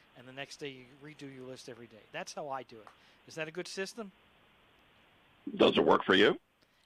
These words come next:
Speaker 1: It works for me.
Speaker 2: It's a good system.
Speaker 1: Now, what, what
Speaker 2: See,
Speaker 1: go ahead.
Speaker 2: Well, because the, the way that I'm looking at this, you know, I, I'm not the type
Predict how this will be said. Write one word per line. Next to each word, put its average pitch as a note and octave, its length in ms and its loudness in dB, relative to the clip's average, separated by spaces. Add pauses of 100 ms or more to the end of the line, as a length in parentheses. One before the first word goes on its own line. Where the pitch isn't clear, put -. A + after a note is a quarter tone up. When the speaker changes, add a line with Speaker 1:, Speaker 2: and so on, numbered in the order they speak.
(100)
Speaker 1:
It C3+ 140 -16
works F3+ 240 0
for - 120 -10
me. G3+ 300 -4 (1040)
Speaker 2:
It's F#2 220 4
a F2 40 0
good G2+ 220 6
system. F2 420 2 (1000)
Speaker 1:
Now, D#3+ 180 -6 (100)
what, E3+ 180 -10 (100)
what G#3 240 -4
Speaker 2:
See, - 180 4 (640)
Speaker 1:
go E3+ 100 -4
ahead. G3+ 180 -6 (960)
Speaker 2:
Well, E3 280 8
because D#3 340 6 (100)
the, D3 220 8
the B2 80 6
way D3+ 160 8
that C3 160 8
I'm B2+ 220 8
looking A2+ 300 4
at F#2 100 0
this, F#2+ 260 4
you A2 60 4
know, G2+ 120 8
I, G#2 300 6
I'm A#2+ 160 6
not C#3+ 160 6
the A#2 80 2
type G#2+ 340 6